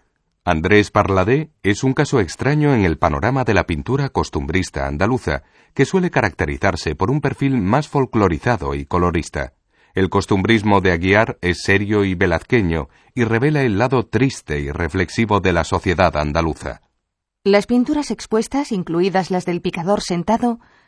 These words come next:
Speaker 2: tratan en su mayor parte de un tema de gran interés etnográfico,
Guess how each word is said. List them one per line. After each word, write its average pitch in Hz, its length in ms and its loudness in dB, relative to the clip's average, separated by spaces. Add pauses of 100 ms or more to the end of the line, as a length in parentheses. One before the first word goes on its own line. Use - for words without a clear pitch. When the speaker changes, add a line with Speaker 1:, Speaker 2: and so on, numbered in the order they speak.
(140)
Speaker 2:
tratan 214 360 4
en 208 140 2
su 214 120 0
mayor 202 320 0
parte 277 400 -4 (280)
de 180 180 2
un 262 160 2
tema 269 240 0
de 214 100 -2
gran 226 240 0
interés 233 480 0
etnográfico, 185 840 -4